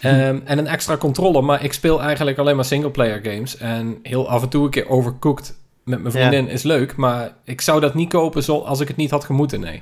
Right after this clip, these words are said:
Speaker 2: Ja, en ik, eh, en goed, dat zeg ik dus ik wil ook, eh, om even aan te geven, ik wil het zeker niet alleen op de Mediamarkt betrekken, want dat is, ze doen het allemaal. Maar ik zat echt te kijken, what the hell, waar zijn we mee bezig? Wat is dit voor, ja, eh,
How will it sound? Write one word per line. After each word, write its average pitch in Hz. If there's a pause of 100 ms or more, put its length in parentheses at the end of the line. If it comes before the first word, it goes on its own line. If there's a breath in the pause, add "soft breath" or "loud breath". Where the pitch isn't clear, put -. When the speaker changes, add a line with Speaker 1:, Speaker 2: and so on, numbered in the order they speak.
(160 soft breath)
Speaker 2:
Ja, 123
en 120
ik, 117
eh, 117
en 123
goed, 139
dat 117
zeg 131
ik 117
dus 117
ik -
wil 117
ook, 120
eh, - (220)
om 120
even 120
aan 123
te -
geven, 113
ik 104
wil 107
het -
zeker 110
niet 110
alleen 104
op 101
de 104
Mediamarkt 101
betrekken, 98
want 95
dat 92
is, - (300)
ze 104
doen 117
het 135
allemaal. 107 (420 soft breath)
Maar 98 (220)
ik 123
zat -
echt -
te -
kijken, -
what 107
the -
hell, 120
waar 110
zijn 123
we 113
mee 110
bezig? 175
Wat 113
is 151
dit 151
voor, 117 (760 soft breath)
ja, 117
eh, 110